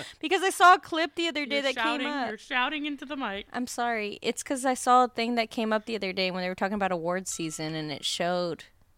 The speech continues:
Speaker 1: the reactions from different
Speaker 2: That
Speaker 1: camera
Speaker 2: was on
Speaker 1: angles.
Speaker 2: Twitter today.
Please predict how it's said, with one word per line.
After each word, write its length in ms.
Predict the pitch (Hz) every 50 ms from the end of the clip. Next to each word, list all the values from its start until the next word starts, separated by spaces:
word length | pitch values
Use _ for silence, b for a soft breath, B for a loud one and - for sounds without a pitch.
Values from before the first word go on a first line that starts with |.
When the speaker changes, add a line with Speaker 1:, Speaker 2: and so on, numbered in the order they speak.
| -
Speaker 1:
the 100 | - 185
reactions 600 | 170 180 170 165 165 180 - - - 202 185 -
from 220 | - 180 170 - 170
different 300 | - 180 - 185 170 -
Speaker 2:
That 60 | -
Speaker 1:
camera 200 | 202 208 208 226
Speaker 2:
was 80 | - -
on 100 | 247 247
Speaker 1:
angles. 180 | 240 - 254
Speaker 2:
Twitter 240 | 254 226 214 202 185
today. 680 | 180 - - - 214 180 175 165 156 131 107 151 175